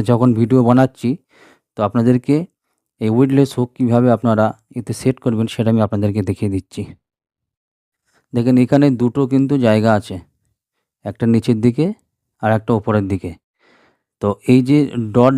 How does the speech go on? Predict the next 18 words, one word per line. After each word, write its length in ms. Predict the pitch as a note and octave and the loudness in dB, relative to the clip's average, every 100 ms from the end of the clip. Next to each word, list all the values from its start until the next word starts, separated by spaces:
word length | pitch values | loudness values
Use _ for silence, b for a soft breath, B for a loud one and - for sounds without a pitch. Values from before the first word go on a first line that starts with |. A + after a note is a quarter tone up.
| B2+ | 2
ডট 140 | C#3 C#3 | 2 0
আছে 120 | C#3 D3+ | -2 -4
দেখেছেন, 340 | D#3+ C#3+ F#2 F#2+ | -4 -4 -8 -10
এটা 140 | - A#2+ A#2 | -8 -4 -2
কিন্তু 160 | C3+ A#2+ | -2 -2
উপরের 240 | G#2 G#2 | -2 -2
দিকে 160 | G#2 G#2+ | -2 -4
থাকবে, 300 | - F#2 F2 E2 | -6 -8 -8 -10
ঠিক 140 | D3 C#3+ | -4 -2
আছে? 140 | G#2 F#2+ - _ _ _ _ _ _ _ _ _ _ _ _ _ _ _ _ | -2 -6 -14 _ _ _ _ _ _ _ _ _ _ _ _ _ _ _ _
হুক 160 | B2+ C#3 C3+ | 2 2 2
রিগ 120 | D3+ - | 0 2
করার 200 | D3+ D3 - | 2 2 0
সময় 240 | C#3 B2 B2+ | 2 2 2
দেখবেন 280 | C3+ B2 B2 A#2+ | 0 2 0 0
যে 60 | B2+ A#2+ | -2 -2
এখান 180 | C#3+ D3 | 0 0
থেকে 160 | D3 C#3+ | 0 0